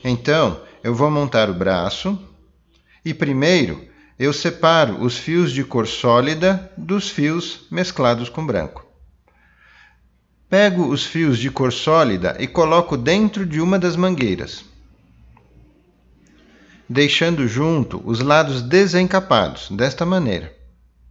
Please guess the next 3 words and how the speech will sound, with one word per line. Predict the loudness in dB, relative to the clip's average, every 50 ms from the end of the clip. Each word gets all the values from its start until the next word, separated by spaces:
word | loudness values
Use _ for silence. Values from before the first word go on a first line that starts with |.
| _ _ _ _ _ _ -20 _ -20 -18 -18 -18 -20 -20 -20 -20 -20 _ -20 -20 -20 -20 -20 -12 -6
E | 0 2
em | 2 2 2
seguida, | 0 -2 -2 -2 0 0 0 0 0 -2 -4 -6 -8 -12